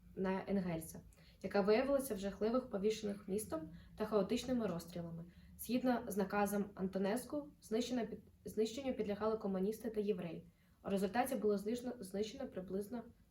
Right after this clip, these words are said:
п'ять тисяч мешканців. Потім розстріляні та спалені в Дальнику, за даними обвинувального акту румунських злочинців, суд на яким проходив після війни,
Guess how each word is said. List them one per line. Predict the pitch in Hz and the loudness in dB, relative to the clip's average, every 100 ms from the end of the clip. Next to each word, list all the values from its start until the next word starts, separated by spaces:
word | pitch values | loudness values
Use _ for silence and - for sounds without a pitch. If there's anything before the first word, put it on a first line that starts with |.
| - | -10
п'ять | - 208 214 | -2 0 2
тисяч | 214 202 - | 0 0 -6
мешканців. | 175 165 - 160 - - - - - - _ | -6 -6 -6 -10 -12 -18 -20 -20 -20 -20 _
Потім | 214 262 294 285 - - | 2 2 0 -6 -10 -8
розстріляні | 185 185 220 247 262 247 | -4 -2 2 4 6 4
та | 214 | 2
спалені | - 202 214 214 | 0 2 4 4
в | 185 | 4
Дальнику, | 196 196 190 165 160 - - - - | 4 4 2 -4 -10 -12 -20 -20 0
за | 185 | 4
даними | 214 269 285 277 | 6 6 4 2
обвинувального | 208 185 196 185 202 196 208 196 196 - | 2 0 0 2 0 2 2 0 -2 -2
акту | 226 - 262 262 | -4 -2 -4 -4
румунських | 208 196 220 220 208 | 0 2 0 0 -4
злочинців, | 214 214 - 170 - - - - - - - | -2 -2 -4 -6 -8 -16 -20 -20 -20 -20 -14
суд | - 285 277 | -4 0 2
на | 247 | 2
яким | 226 226 214 | 2 0 0
проходив | 214 202 208 254 - | -2 0 2 0 0
після | 220 - | -2 0
війни, | 202 202 175 165 | 2 4 2 -2